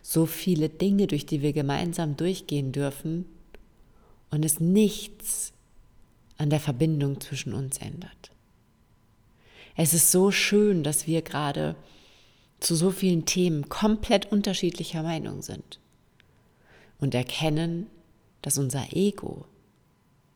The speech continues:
niemals darüber bestimmen darf, wie sehr wir uns lieben, schätzen und ehren.“ Und ich habe erkannt,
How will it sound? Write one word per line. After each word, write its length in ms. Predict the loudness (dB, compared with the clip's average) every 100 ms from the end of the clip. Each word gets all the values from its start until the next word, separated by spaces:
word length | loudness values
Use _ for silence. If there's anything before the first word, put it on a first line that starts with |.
| _ _ _ _ _ _
niemals 640 | 2 4 4 2 0 -2 -2
darüber 280 | -2 -2
bestimmen 560 | -2 -4 -4 -4 -4 -4
darf, 460 | -6 -10 -12 -18 _ _ _ _ _ _ _ _
wie 80 | -14
sehr 240 | -6 -4 -2
wir 80 |
uns 180 | -2 -4
lieben, 480 | -6 -8 -6 -8 -8 -14 _
schätzen 640 | -8 -8 -8 -12 -10 -12 -10
und 160 | -10
ehren.“ 380 | -6 -6 -6 -12 -20 _ _ _ _ _ _ _ _ _ _ _ -20 -20 _ _ _ _ _ _ -4
Und 140 | -2
ich 160 | -2 -4
habe 220 | -4 -4
erkannt, 800 | -6 -8 -10 -10 -10 -14 -16